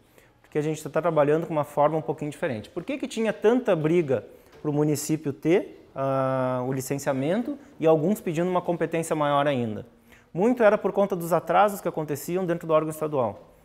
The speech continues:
A nossa demanda, nosso passivo era grande demais e as filas eram muito grandes, levava muito tempo pra sair uma licença. Hoje em dia, com a instituição de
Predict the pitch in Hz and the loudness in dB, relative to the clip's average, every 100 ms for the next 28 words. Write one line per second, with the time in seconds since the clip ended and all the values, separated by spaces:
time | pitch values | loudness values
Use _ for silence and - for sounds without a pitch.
0 | _ - 127 151 190 165 143 135 139 123 | _ -14 -2 0 0 0 0 0 0 0
1 | 131 165 - 135 - 151 143 127 131 127 | 0 -2 -2 -4 -2 -2 0 0 -2 -2
2 | 123 131 135 185 - - - _ - 143 | -4 -4 -2 -4 -8 -20 -20 _ -4 -4
3 | 139 - 190 220 151 151 143 147 147 127 | -2 -4 -2 2 2 2 2 -2 -2 0
4 | 117 107 120 120 147 156 160 180 - 160 | 0 -2 -4 0 0 0 -4 -6 -4 -4
5 | 160 147 143 139 139 - 101 98 - _ | -4 -6 -4 -4 -6 -8 -14 -16 -20 _
6 | _ _ _ _ _ - 185 208 175 139 | _ _ _ _ _ -2 0 2 -2 -2
7 | 196 214 - 156 - 147 156 - - 160 | 0 0 0 -6 -8 -8 -8 -4 2 2
8 | 170 160 156 151 147 139 | 2 0 0 0 0 -2